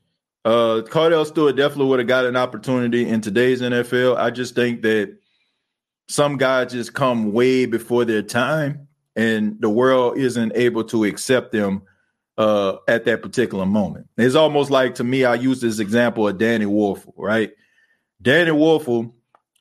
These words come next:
uh, was really good at Florida, but he was a spread quarterback, right? And when he came into the league, he had to change to that whole pro style thing, and I think it didn't pan out for him.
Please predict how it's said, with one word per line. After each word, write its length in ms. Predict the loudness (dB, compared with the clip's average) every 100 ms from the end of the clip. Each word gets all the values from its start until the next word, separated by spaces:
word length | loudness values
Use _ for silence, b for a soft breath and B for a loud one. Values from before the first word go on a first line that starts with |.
| 0
uh, 160 | 2 2
was 180 | 0
really 240 | 2 2 0
good 380 | 2 2 2 0
at 60 |
Florida, 400 | 0 2 0 -4 -16 -4
but 140 | -2
he 80 | 2
was 180 | 0 0
a 60 | -4
spread 760 | -8 -6 0 2 4 2 -2 _ _ -10
quarterback, 720 | 0 2 2 0 -6 -12 _ _ _ _ _ -4
right? 320 | 0 0 -2 -10 -4
And 480 | 0 0 0 -4 -8 b b _ _ _
when 160 | 0 2
he 80 | 2
came 240 | 2 0
into 180 | 0 2
the 120 | 2
league, 540 | 2 0 2 -2 -4 -2
he 140 | 2
had 180 | 2 0
to 60 |
change 320 | -4 -2 -2 0
to 100 | 0
that 140 | 2
whole 220 | 0 -2
pro 260 | 0 0 0
style 340 | 0 0 0
thing, 260 | -2 -4 -2
and 80 | -2
I 80 |
think 280 | 0 -2 0
it 120 | 0
didn't 240 | 2 0 0
pan 260 | 0 2
out 240 | 2 0 -2
for 220 | -8
him. 60 | -10